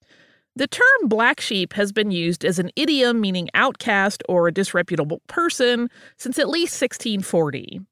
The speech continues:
The idea of black sheep as somehow different from other sheep also appeared in English translations of the Christian Bible at least a century before that. "All the black lambs in a flock are gathered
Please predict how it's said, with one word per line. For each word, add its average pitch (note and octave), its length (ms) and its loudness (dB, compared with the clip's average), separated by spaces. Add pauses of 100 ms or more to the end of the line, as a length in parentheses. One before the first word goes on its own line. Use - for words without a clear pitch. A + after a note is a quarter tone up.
(520)
The G#3+ 100 2
idea A#3 460 4
of F#3+ 240 0
black F3+ 280 4
sheep G#3 300 -4
as F#3+ 140 -2
somehow F#3+ 340 2
different G#3+ 420 0
from G3+ 220 -2
other E4+ 300 2
sheep C4+ 360 -2
also F#4 420 2
appeared G3+ 440 -2
in G#3 180 -4
English G#3 360 -4
translations E3 720 -2
of F#3+ 120 -6
the G3+ 100 -2
Christian F3+ 540 -2
Bible F#3 540 2 (280)
at B3 140 2
least C#4+ 400 0
a C4+ 60 0
century F3+ 460 -2
before F3+ 460 0
that. C3+ 300 -4 (640)
"All B3 200 6
the C4+ 100 2
black F#3 340 2
lambs F3+ 300 2
in F3+ 80 0
a F3 40 0
flock B3 480 2
are G#3 100 2
gathered F#3 400 2